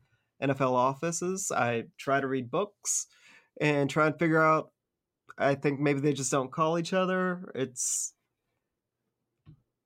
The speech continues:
still getting used to the, I think N F L G Ms are still getting used to the idea of even doing midseason trades with quality players. And we need teams like the Eagles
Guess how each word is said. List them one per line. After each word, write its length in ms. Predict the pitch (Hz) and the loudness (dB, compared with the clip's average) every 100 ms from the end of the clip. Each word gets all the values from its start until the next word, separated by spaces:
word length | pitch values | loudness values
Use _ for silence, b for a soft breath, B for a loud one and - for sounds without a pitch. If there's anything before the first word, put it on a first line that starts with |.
| _ - | _ -6
still 300 | - 175 170 | 0 4 4
getting 240 | 165 160 | 4 4
used 220 | 160 156 | 4 2
to 80 | 170 | 2
the, 160 | 151 156 _ - | 2 2 _ 0
I 80 | |
think 260 | 151 185 175 | 2 0 2
N 100 | 180 | 2
F 100 | 180 | 4
L 100 | 170 | 4
G 240 | 135 156 | 4 2
Ms 120 | 151 143 | 2 2
are 60 | |
still 260 | 135 - 143 | 0 0 2
getting 200 | 147 139 | 2 2
used 220 | 139 139 | 2 0
to 80 | 139 | 0
the 140 | 135 | 2
idea 240 | 131 135 110 | 2 2 2
of 140 | 123 | 0
even 260 | 135 131 123 | 0 0 0
doing 260 | 135 131 | 0 0
midseason 460 | 131 127 135 120 120 | -2 -2 -2 -2 -4
trades 520 | - 131 131 147 139 | -2 0 2 0 -2
with 200 | 131 123 | -6 -8
quality 540 | - - 123 131 139 139 | -8 0 2 2 0 -2
players. 640 | 127 123 135 175 - - _ _ _ _ _ _ _ _ _ _ _ _ - | -2 -2 -2 -4 -6 -8 _ _ _ _ _ _ _ _ _ _ _ _ -10
And 400 | 123 117 120 - | -6 -4 -4 -6
we 180 | 127 147 | -2 0
need 340 | 156 151 139 - _ _ _ _ - | 4 4 2 -4 _ _ _ _ -12
teams 420 | - 156 156 147 | 0 4 4 4
like 360 | 151 147 143 - | 2 2 -2 -2
the 100 | 143 | 0
Eagles 760 | 139 147 151 151 151 160 - | 2 2 0 0 0 0 0